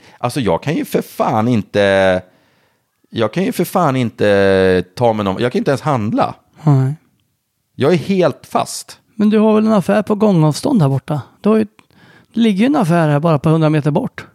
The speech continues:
Speaker 1: Jaha. Ska jag gå
Speaker 2: Alltså,
Speaker 1: dit?
Speaker 2: det finns ju olika håll. Du behöver inte gå åt samma håll hela tiden. <laughs> Det hållet jag kommer ifrån, där ligger en affär.
Speaker 1: Ja,
Speaker 2: Jag har
Speaker 1: ja.
Speaker 2: kört förbi en massa, två affärer kommer jag på nu.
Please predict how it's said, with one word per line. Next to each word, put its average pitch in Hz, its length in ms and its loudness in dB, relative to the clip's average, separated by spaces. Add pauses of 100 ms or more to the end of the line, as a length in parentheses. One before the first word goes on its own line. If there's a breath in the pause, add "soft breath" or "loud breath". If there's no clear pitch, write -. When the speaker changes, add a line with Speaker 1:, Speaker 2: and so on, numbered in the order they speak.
(100)
Speaker 1:
Jaha. 107 300 -2 (1400 loud breath)
Ska - 120 -4
jag 98 100 -4
gå 135 120 -4
Speaker 2:
Alltså, 143 260 -2
Speaker 1:
dit? 170 100 2
Speaker 2:
det 156 60 0
finns 147 200 2
ju 165 80 2
olika 160 380 2
håll. 180 160 2
Du 156 40 -6
behöver 160 160 0
inte 165 140 -2
gå 196 100 2
åt - 140 -4
samma 208 260 0
håll 214 140 2
hela 175 180 2
tiden. 156 240 0 (200)
<laughs> - 180 -6
Det 202 180 2
hållet 190 260 2
jag 220 200 0
kommer 175 180 0
ifrån, 151 220 -2
där 170 80 0
ligger 180 160 2
en 147 80 2
affär. 156 380 -2 (260 loud breath)
Speaker 1:
Ja, - 60 -8
Speaker 2:
Jag 101 60 0
har 110 80 4
Speaker 1:
ja. 156 80 6
Speaker 2:
kört 208 180 0
förbi 185 160 0
en 160 120 2
massa, 156 240 -2
två 330 400 2
affärer 165 280 0
kommer 165 180 -2
jag 143 60 0
på 151 120 0
nu. 147 180 -2